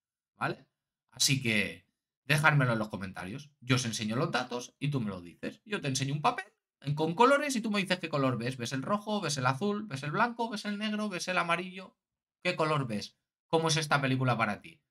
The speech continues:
Yo simplemente te enseño la película. Ya también te doy mi, mis opiniones subjetivas.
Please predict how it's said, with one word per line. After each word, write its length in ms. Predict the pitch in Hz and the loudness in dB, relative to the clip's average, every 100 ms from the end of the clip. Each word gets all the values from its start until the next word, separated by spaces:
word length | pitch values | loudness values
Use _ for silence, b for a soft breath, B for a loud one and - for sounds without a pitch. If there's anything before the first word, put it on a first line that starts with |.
| _ - | _ -2
Yo 360 | 147 220 - | 2 2 0
simplemente 760 | - 127 113 117 180 202 196 202 _ - | -6 -4 0 0 -2 -4 -8 -10 _ -4
te 80 | 113 | -2
enseño 420 | - 139 156 170 | 0 0 0 0
la 140 | 107 | -2
película. 400 | 104 92 80 82 | -2 -4 -8 -12
Ya 160 | 92 95 | -12 -6
también 360 | 85 85 90 95 | -6 -6 -10 -18
te 80 | |
doy 140 | 92 104 | -20 -6
mi, 260 | 143 107 | 0 0
mis 280 | 87 98 98 | 0 -8 -6
opiniones 440 | 98 87 98 104 104 | -8 -8 -10 -6 -6
subjetivas. 520 | 98 98 160 139 | -6 -6 -4 -4